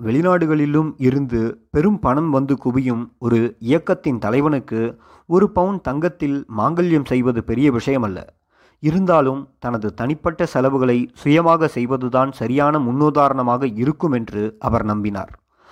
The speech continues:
அதனால் யாழ்ப்பாணத்தில் உள்ள தனது மாமாவுக்கு செய்தி அனுப்பினார். ஏற்கனவே இருக்கும் நகையை உருக்கி நாலு கிராம் மாங்கல்யம் செய்து அனுப்புமாறு விண்ணப்பித்துக் கொண்டார். இதை தனக்கு கிடைத்த பெருமையாக கருதிய மாமாவும் அத்தையும்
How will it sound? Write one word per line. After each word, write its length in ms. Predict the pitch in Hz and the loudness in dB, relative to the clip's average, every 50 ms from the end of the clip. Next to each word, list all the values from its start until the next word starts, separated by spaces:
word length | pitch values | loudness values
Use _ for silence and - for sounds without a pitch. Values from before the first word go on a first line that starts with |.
| - - - | -20 -8 -2
அதனால் 480 | - 139 147 170 170 165 165 165 - - | 0 2 2 4 4 4 2 2 -2 -8
யாழ்ப்பாணத்தில் 760 | - 117 110 113 127 160 165 - 185 180 175 170 170 156 147 | -6 0 2 2 2 2 2 0 0 0 0 0 -2 -2 -2
உள்ள 520 | 143 135 131 123 120 120 123 123 123 _ _ _ _ | 0 0 2 2 2 2 0 -2 -4 _ _ _ _
தனது 340 | - 123 117 113 110 110 101 | -8 -4 -2 0 0 0 -2
மாமாவுக்கு 680 | 98 101 110 127 156 170 175 170 156 143 127 - - 117 | 0 4 4 4 4 4 4 2 4 2 2 0 -2 -10
செய்தி 320 | - - 120 123 127 127 | -6 -4 -2 -2 0 0
அனுப்பினார். 560 | 117 104 98 - - 101 98 98 - - _ _ _ _ _ _ _ _ _ _ | -2 -2 -4 -10 -12 -12 -12 -12 -14 -16 _ _ _ _ _ _ _ _ _ _
ஏற்கனவே 600 | - 143 165 185 - - 196 180 175 170 180 180 | -2 0 0 0 0 -2 -2 0 2 2 2 2
இருக்கும் 440 | 156 143 143 156 156 - 180 156 123 | 2 2 0 0 0 -2 -4 -2 -2
நகையை 420 | 113 113 117 131 147 151 135 120 107 | -2 0 0 2 4 4 4 4 2
உருக்கி 600 | 110 117 135 151 147 - 139 131 131 131 127 - - | 2 2 0 0 -2 -2 -4 -2 -2 -2 -2 -6 -8
நாலு 360 | 110 104 107 113 135 156 160 | -4 0 2 2 4 2 2
கிராம் 320 | 143 135 135 147 151 143 - 123 113 | 2 2 2 2 0 -2 -4 -4 -2
மாங்கல்யம் 420 | 113 127 151 151 147 143 135 123 | 0 0 2 0 0 0 0 -4
செய்து 460 | - - 117 117 107 113 113 117 - - | -4 -4 -4 -2 -2 0 -2 -2 -2 -2
அனுப்புமாறு 680 | - 123 131 160 160 - 165 151 139 123 123 123 113 117 | -2 0 0 0 0 -2 0 2 2 4 4 2 2 0
விண்ணப்பித்துக் 420 | 123 135 131 - - - - 104 | 0 0 0 -2 -4 -4 -6 -8
கொண்டார். 440 | - 107 104 - - - - _ _ _ _ _ _ _ _ _ _ _ _ _ - | -8 -8 -10 -8 -10 -12 -12 _ _ _ _ _ _ _ _ _ _ _ _ _ -2
இதை 460 | 165 160 165 165 156 156 - _ _ - | 0 2 4 4 2 0 -4 _ _ -6
தனக்கு 360 | - 127 131 135 131 117 107 | -4 -2 -2 -2 -4 -6 -4
கிடைத்த 440 | - - 139 160 170 160 - 170 - | -2 0 0 0 0 0 -2 -2 0
பெருமையாக 580 | - 120 127 147 160 165 160 156 156 151 139 | 2 2 2 2 4 4 2 2 2 0 -2
கருதிய 420 | 127 - 127 127 127 127 131 123 113 | -4 -2 -2 -2 0 2 2 0 0
மாமாவும் 720 | 101 101 113 135 147 143 131 113 107 113 113 113 - _ | 2 0 0 2 4 2 2 2 0 -4 -6 -8 -12 _
அத்தையும் 600 | - 117 117 - - 160 147 123 120 120 117 - | -10 -10 -8 -4 -2 -2 -2 0 -2 -4 -6 -10